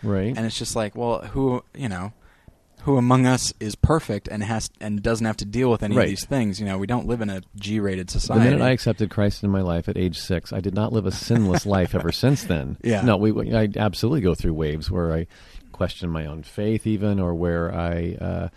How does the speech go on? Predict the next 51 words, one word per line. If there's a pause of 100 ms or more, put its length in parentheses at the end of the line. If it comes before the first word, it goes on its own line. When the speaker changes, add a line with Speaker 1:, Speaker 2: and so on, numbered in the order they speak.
(240)
Speaker 1:
will
make
a
blatant
mistake
and
then
have
to
get
on
my
knees
and
ask (120)
God's
forgiveness
for
Speaker 2:
Yeah.
Speaker 1:
it
later.
Just,
uh, (160)
you
know, (140)
to (920)
Speaker 2:
Yeah.
Speaker 1:
find
some
peace.
<laughs> (140)
Yeah. (160)
Speaker 2:
Yeah. (160)
So,
uh,
okay.
Well,
I,
I
think
we'll,
uh,
so (300)
we'll
skip
ahead
a
little
bit.
Speaker 1:
Yeah.
Speaker 2:
Um,